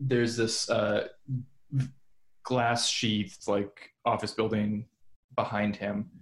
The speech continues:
and the sun is reflecting off of it. So you see the sun, reflection of the sun in the glass, but his, his face, hi-, his, his face and his head in silhouette are blocking that sun. So he mentions, like, "Oh,"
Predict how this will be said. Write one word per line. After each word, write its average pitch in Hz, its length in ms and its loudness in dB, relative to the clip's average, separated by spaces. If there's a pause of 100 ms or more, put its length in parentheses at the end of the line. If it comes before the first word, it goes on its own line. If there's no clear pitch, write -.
(280)
and 117 120 0
the 107 60 0
sun 110 240 2
is 104 120 0
reflecting 104 360 -2
off 104 180 0
of 101 100 -8
it. 101 120 -2
So - 100 -4
you 107 80 0
see 127 160 0
the 113 100 2
sun, 113 260 -2
reflection 113 360 -4
of 104 60 -4
the - 40 -8
sun 107 140 -2
in 101 40 2
the 101 80 0
glass, 101 500 -2 (420)
but 135 280 -2
his, 127 380 4
his 120 260 0
face, - 640 -2 (120)
hi-, 135 80 4
his, 135 260 2
his 139 300 2
face 143 200 4
and 127 80 2
his 113 140 2
head 104 320 2 (460)
in 120 140 2
silhouette 107 540 2
are 101 180 -2
blocking 104 680 0
that 104 280 -2
sun. 104 280 -2
So 107 320 -2
he 117 100 -2
mentions, 107 360 0
like, 95 120 -6
"Oh," 101 280 0